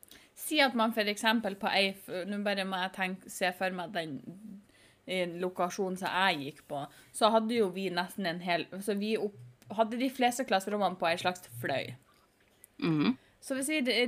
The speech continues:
Speaker 1: tenker på ei fløy med x antall klasser eller linjer, hadde ikke da vært en bedre idé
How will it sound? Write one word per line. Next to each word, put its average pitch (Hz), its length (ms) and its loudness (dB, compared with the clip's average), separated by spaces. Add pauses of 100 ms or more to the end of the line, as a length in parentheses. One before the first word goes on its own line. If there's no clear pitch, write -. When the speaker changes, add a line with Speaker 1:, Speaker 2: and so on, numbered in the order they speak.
Speaker 1:
tenker 277 380 2
på 240 100 0
ei 196 200 2
fløy 233 540 2
med 180 400 -2 (840)
x 208 320 -2
antall 196 440 0
klasser 185 580 2
eller 170 180 0
linjer, 175 560 -4 (320)
hadde 285 160 0
ikke 320 100 4
da 311 120 6
vært 311 140 4
en 285 120 4
bedre 277 380 4
idé 254 180 2